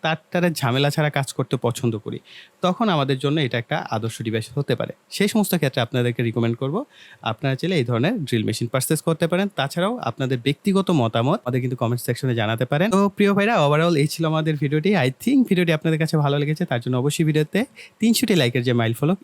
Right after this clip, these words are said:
ইনশাল্লাহ প্রিয় ভাইরা পূরণ করে দিবেন। প্রিয় ভাইরা অবশ্যই প্রচুর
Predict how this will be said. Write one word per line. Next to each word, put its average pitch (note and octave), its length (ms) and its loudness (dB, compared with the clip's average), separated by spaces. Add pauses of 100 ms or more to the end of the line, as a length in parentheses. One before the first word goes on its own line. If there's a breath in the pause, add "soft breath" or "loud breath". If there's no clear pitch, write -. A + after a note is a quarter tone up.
ইনশাল্লাহ B2 440 0
প্রিয় A#2 160 0
ভাইরা G#2 220 -2
পূরণ A2+ 260 2
করে - 180 0
দিবেন। - 200 -6 (300 loud breath)
প্রিয় F3 180 4
ভাইরা F#3 160 4 (180)
অবশ্যই F3+ 480 2
প্রচুর G3+ 220 2